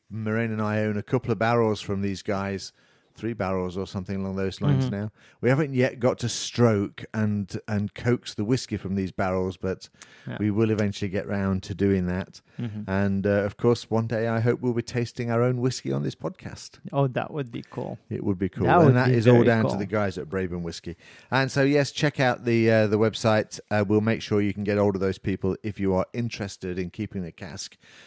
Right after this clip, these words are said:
Speaker 1: And there's something special about being able to tell people, "I have a cask of whiskey."
Speaker 2: Yeah,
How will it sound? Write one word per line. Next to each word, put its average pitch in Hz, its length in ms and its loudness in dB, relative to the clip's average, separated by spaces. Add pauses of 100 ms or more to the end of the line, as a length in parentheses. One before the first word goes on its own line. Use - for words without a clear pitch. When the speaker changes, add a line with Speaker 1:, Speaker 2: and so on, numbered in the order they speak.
(100)
Speaker 1:
And 147 140 0
there's 160 140 0
something 269 320 -2
special - 460 0
about 101 200 2
being 113 200 0
able 113 100 -2
to - 100 -12
tell 131 240 0
people, 95 400 -2 (380)
"I 202 60 2
have 214 100 4
a 110 40 -6 (120)
cask - 260 -8
of 92 60 -10
whiskey." 139 380 -4 (240)
Speaker 2:
Yeah, 127 260 0